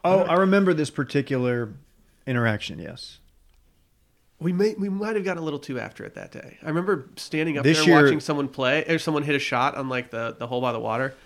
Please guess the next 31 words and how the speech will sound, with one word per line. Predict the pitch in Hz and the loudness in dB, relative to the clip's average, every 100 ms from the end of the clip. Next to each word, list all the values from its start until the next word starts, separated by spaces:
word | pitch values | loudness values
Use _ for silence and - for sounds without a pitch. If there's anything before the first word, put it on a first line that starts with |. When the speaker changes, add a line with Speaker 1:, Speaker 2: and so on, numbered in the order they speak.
| _ - - | _ -14 -4
Speaker 2:
I | |
remember | 139 147 | -2 -2
thinking, | 147 156 143 127 | -4 -4 -4 -6
"If | 113 | -2
I | 147 | 0
have | 151 | 0
one | 143 | 0
more | 139 131 | -2 -2
drink, | 127 127 120 113 - _ - _ - - | -4 -6 -6 -8 -16 _ -20 _ -20 -14
like, | 120 117 - - | -12 -12 -18 -10
I'm | 120 | -8
gonna | 123 117 | -6 -10
feel | - 123 113 110 | -10 -8 -6 -6
like | 107 104 | -10 -12
shit | - - - | -14 -14 -16
tomorrow." | - 78 57 - - - | -16 -14 -14 -14 -20 -12
Speaker 1:
This | 123 151 156 | 2 4 6
year, | 170 151 | 6 8
I'm | 131 | 6
gonna | 131 | 4
go | 117 113 | 2 0
hard | 110 113 113 - - | -2 -10 -12 -18 -12
at | 131 | -8
one | 117 | -4
Speaker 2:
Okay. | 113 | -4
Speaker 1:
of | 107 | -6
these. | 110 107 - - 120 | -8 -10 -18 -14 0
We | 139 | 4
are | 143 131 | 6 4
gonna | 127 | 0
go. | 110 101 | -4 -8